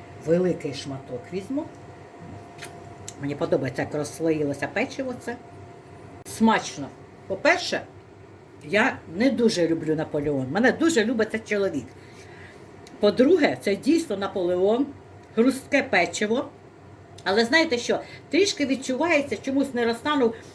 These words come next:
цукор, який був на печиві, але це плюс, це не мінус.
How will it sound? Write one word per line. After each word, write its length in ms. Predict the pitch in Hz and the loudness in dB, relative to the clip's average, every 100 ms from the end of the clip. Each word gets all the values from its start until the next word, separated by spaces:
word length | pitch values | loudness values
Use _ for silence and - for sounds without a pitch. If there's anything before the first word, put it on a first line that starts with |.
| - - - - | -20 -16 -6 2
цукор, 320 | 415 - 233 | 4 6 4
який 220 | 226 254 | 4 2
був 200 | 247 254 | 2 2
на 120 | 233 | 2
печиві, 560 | 240 440 466 269 202 180 - - | 2 2 2 2 0 0 -6 -2
але 240 | 226 381 | 2 2
це 200 | 453 403 403 | 2 -2 0
плюс, 280 | 359 294 - - | 2 2 0 -2
це 100 | 247 | 2
не 140 | 285 | 4
мінус. 380 | 285 214 160 | 2 2 -4